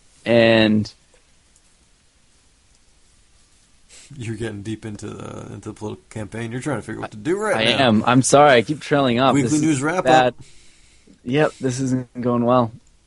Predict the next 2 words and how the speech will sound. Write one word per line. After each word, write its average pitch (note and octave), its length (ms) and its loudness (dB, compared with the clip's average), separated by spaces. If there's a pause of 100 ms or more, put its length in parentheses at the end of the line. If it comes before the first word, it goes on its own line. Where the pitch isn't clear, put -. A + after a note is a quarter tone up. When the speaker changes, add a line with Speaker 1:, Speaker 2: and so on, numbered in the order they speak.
(640)
Speaker 1:
Um, A#2+ 760 4 (840)
damn. G2 380 0